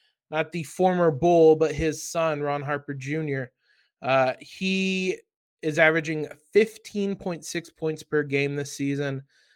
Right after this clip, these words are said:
six point one rebounds, shooting forty-three percent from the field, but thirty-eight percent on five three-pointers per game. If I had to guess, that is, there's a decent chance, uh,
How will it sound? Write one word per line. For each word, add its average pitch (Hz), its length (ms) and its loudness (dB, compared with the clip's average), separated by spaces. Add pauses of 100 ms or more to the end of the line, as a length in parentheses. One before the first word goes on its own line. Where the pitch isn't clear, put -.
six - 300 -4
point 170 320 -4
one 151 420 2
rebounds, 147 720 2
shooting 156 340 -4
forty-three 180 540 -2
percent 156 360 -6
from 151 160 -8
the 135 120 -4
field, 180 560 0 (440)
but 135 160 -6
thirty-eight 170 540 2
percent 156 480 -2
on 139 140 -6
five 139 360 0
three-pointers 143 680 -6
per 139 240 -4
game. 147 600 2 (800)
If - 140 -8
I 139 80 0
had 156 280 4
to 190 60 -2
guess, 208 640 4 (560)
that 143 180 4
is, 156 460 0 (220)
there's 156 240 0
a 156 60 -2
decent 190 640 -4
chance, - 840 -2 (840)
uh, 131 480 0